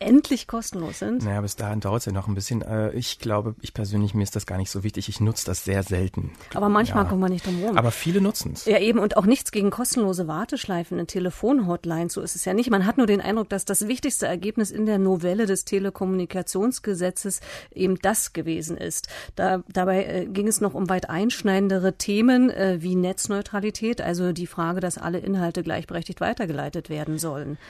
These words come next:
Speaker 2: Und es ging dann auch um die Frage, ob der Breitbandausbau in Deutschland, äh, verpflichtend werden soll. Beides, äh, wurde mit Hilfe der Koalitionsmehrheit abgelehnt.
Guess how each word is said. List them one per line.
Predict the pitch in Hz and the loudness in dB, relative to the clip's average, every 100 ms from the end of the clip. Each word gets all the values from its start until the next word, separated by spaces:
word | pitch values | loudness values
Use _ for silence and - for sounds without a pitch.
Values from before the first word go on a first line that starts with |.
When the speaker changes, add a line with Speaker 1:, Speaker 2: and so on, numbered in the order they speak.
| - - | -16 -2
Speaker 2:
Und | 113 139 - | 2 2 0
es | - | 0
ging | 120 | 2
dann | 120 - | 2 2
auch | 120 127 | -2 0
um | 131 | 0
die | 120 | 0
Frage, | - 110 117 120 | 0 0 2 0
ob | 107 | -2
der | - 107 98 | -2 -2 -2
Breitbandausbau | - 120 175 - 90 87 - - 101 - 92 92 | 0 -2 0 0 -2 -4 -6 -4 -4 -2 -4 0
in | 92 | 0
Deutschland, | 95 101 - 98 95 | 0 0 0 0 0
äh, | 95 | -2
verpflichtend | - 101 127 - 110 104 | -4 -2 -2 -2 -2 -2
werden | 101 98 | 0 0
soll. | 101 101 120 | 2 2 2
Beides, | 156 110 101 139 165 - | 2 2 2 2 0 -2
äh, | - 135 120 | -2 -4 -2
wurde | 120 139 131 | 0 2 4
mit | 123 | 2
Hilfe | - 131 135 | 0 -2 0
der | 117 | -2
Koalitionsmehrheit | - 113 110 - 113 120 113 101 98 - - | 0 -2 -2 -2 0 0 0 0 0 -4 -6
abgelehnt. | - - 139 127 147 196 - | -6 -4 -4 -2 -2 -4 -8